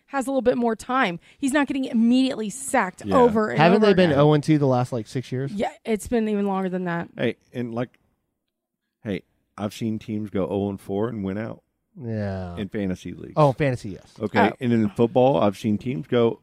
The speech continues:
Speaker 2: you know,
Speaker 3: oh and two, you have, like,
Speaker 2: ten and three
Speaker 3: oh and two,
Speaker 2: after a
Speaker 3: you have,
Speaker 2: bad
Speaker 3: like, a ten percent chance to make the playoffs.
Speaker 2: Sure, but, I mean, I, it's happened.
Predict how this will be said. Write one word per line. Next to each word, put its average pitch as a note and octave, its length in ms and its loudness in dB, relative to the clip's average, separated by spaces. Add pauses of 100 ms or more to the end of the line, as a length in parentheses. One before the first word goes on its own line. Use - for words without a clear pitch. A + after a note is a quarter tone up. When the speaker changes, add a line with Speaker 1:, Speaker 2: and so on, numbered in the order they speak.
(100)
Speaker 2:
you G#2+ 120 -6
know, F#2 360 -4 (100)
Speaker 3:
oh D#3+ 160 6
and F3 100 4
two, F3 140 4
you D3+ 200 6
have, C#3+ 220 6
like, C#3 220 4
Speaker 2:
ten B2+ 80 -2
and B2+ 60 0
three C#3 340 4
Speaker 3:
oh D#3+ 160 6
and F3 100 4
two, F3 120 2
Speaker 2:
after D#3 100 6
a D3+ 40 6
Speaker 3:
you D3+ 60 6
have, D3 120 6
Speaker 2:
bad G2 280 -2 (140)
Speaker 3:
like, C3+ 220 -2
a B2+ 120 0 (140)
ten D3 220 -2
percent A#2+ 320 -10
chance A2+ 180 -10
to - 60 -18
make A2 180 -14
the F2+ 60 -16
playoffs. - 180 -20 (160)
Speaker 2:
Sure, - 280 -2
but, A2 200 -2
I A#2 80 -4
mean, C#3 240 -12
I, - 40 -20 (560)
it's E2+ 140 -18
happened. A2 420 -6